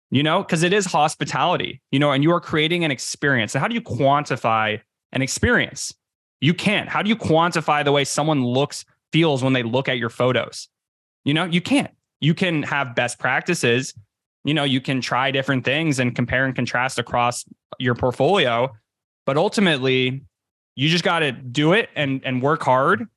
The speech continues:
And the effort you put in, you know, your inputs might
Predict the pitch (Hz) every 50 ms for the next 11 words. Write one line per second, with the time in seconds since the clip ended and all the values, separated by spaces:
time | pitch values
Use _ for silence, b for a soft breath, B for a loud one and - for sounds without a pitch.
0 | _ _ - 147 147 143 143 143 139 135 131 123 120 139 131 - 147 151 - 170
1 | 151 120 147 147 139 - 147 147 143 131 135 151 185 220 208 147 143 139 131 151
2 | 160 - 175 190 185 - 190 170 156 - - 127 123 131 143 143 -